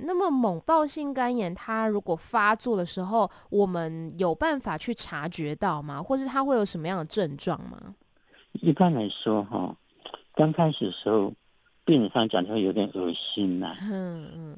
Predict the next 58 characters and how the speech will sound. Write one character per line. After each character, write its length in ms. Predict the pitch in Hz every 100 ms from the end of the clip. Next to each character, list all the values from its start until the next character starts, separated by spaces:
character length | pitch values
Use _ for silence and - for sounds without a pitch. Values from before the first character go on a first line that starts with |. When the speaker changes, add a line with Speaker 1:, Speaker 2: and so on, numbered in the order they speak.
| -
Speaker 2:
哦， 160 | 113 110
甚 180 | - 120
至 100 | 127
呕 260 | - 85 82
吐 320 | - 117 95
啦， 220 | 95 92 214
Speaker 1:
嗯。 440 | 220 208 175 151
Speaker 2:
再 80 | 151
就 120 | 139 143
觉 140 | 131
得 100 | 110
好 220 | - 90
疲 240 | - - 101
倦 320 | - 117 101
了 100 | 85
哈。 260 | 87 - 92
Speaker 1:
哦。 600 | 202 220 226 226 226 220 - _
Speaker 2:
啊， 120 | -
就， 340 | 101 120 113 -
就 220 | - 135 139
为 120 | 147
什 120 | - 95
么 120 | 107
食 200 | - 107
欲 120 | 120
那 100 | 123
么 160 | 113 104
差 380 | - - 98 107
哈？ 180 | 120
Speaker 1:
对。 320 | 104 214 170 - - _ -
Speaker 2:
接 140 | 175
着 120 | 165 120
呢， 260 | 113 110 - _ _ _
小 220 | - 107 101
便 180 | 139
像 220 | 120 127 113
茶 260 | - 104
叶 220 | 104 117
的 100 | 101
颜 240 | 95 90 95
色 200 | - 113
一 260 | 92 82 92
样 240 | 87 85
哈。 140 | 87 -
Speaker 1:
嗯。 720 | 320 302 254 196 165 - - 131 -
Speaker 2:
啊， 120 | 131
这 120 | -
种 180 | 170 135
样 200 | 156 139
子 120 | - 107
呢， 160 | 95
就 120 | - 120
已 120 | 98
经 120 | 113
开 220 | - 120
始 140 | 117 92
觉 160 | 98
得 140 | 92